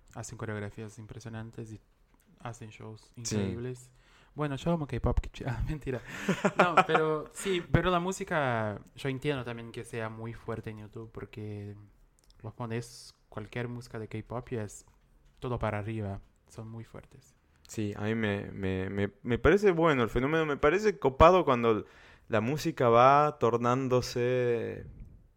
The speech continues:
Speaker 2: por dif-, tornándose, va girando el estilo por diferentes, por diferentes tendencias y por, y a dónde van a consumir los, los pibes que son los que llevan la, la batuta, ¿no? Después, ¿qué más? Estuvo Maluma en los Billboard Music Awards.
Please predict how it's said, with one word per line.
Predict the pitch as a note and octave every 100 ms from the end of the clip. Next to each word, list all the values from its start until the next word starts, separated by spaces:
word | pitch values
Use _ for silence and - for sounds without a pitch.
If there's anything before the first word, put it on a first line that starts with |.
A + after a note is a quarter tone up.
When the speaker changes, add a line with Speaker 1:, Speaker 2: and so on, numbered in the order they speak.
| - -
Speaker 2:
por | G#2+
dif-, | G#2+ - - G2
tornándose, | G2 G2+ G2+ F#2+ - F#2 _ -
va | A#2+
girando | B2 B2+ A#2+ B2 C3 B2
el | G#2+
estilo | G2 - A2 A2+ A#2
por | G2+ G2
diferentes, | F#2+ G#2 G2+ G2+ G2+ F#2 - _ - - - -
por | G2+
diferentes | F#2+ - G2+ G#2 G#2 G2+ F#2
tendencias | F#2+ F#2+ G2 F#2 - F2 E2+ -
y | D#2 -
por, | F#2 F#2 - -
y | - C2 -
a |
dónde | F#2+ G#2 G2
van | G2 G2+
a | G2
consumir | F2+ F2+ F#2+ G2 F#2
los, | E2+ F2 -
los | -
pibes | - A#2 A#2
que |
son | F#2+ F#2+
los | F#2
que | F#2
llevan | - F#2 F#2
la, | E2+ - -
la | F2+ F2
batuta, | F2 - F#2+ F2 E2+
¿no? | F2+ - - - - - - -
Después, | F#3+ G3+ F3 C3
¿qué | A3+
más? | G#3+ C#3 -
Estuvo | C3+ - F3 D#3+ D3 C#3
Maluma | C#3 C#3+ E3+ F#3+ F3 E3+ D#3
en | C#3+
los | C3+
Billboard | B2+ C3+ C3 B2
Music | A#2+ A#2+ A#2
Awards. | C3 E3 F#3+ G3